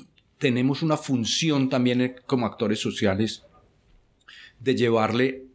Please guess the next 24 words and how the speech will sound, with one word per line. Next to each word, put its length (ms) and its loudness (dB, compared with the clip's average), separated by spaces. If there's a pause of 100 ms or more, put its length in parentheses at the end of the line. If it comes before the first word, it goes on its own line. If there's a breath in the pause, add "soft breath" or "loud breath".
(120)
beneficios 800 0
y 60 0
de 160 4
llevarle, 720 0
eh, 300 -2 (160)
ayudarle 540 0
a 40 2
las 300 -2 (240)
personas 500 -2
y 40 0
a 20 0
las 160 -2
empresas 400 -2
a 80 -2
que 100 -12
cumplan 380 0
sus 220 -6
objetivos. 640 -4 (360 loud breath)
Entonces 240 0
tú 100 0
decías, 580 -2 (340)
decir 340 -2
no, 440 0
sí, 440 0